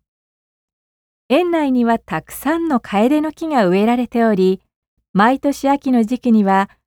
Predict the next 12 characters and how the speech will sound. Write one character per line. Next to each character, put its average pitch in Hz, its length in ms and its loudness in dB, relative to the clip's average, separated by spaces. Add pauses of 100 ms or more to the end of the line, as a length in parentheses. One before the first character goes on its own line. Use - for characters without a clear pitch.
(200)
カ 208 220 2
エ 214 60 2
デ 214 140 2
の 202 160 4
赤 226 240 -4
色 233 260 0
が 220 260 0 (120)
輝 202 420 0
き 302 240 -4
合 294 40 0
っ 294 40 -4
て、 233 380 -2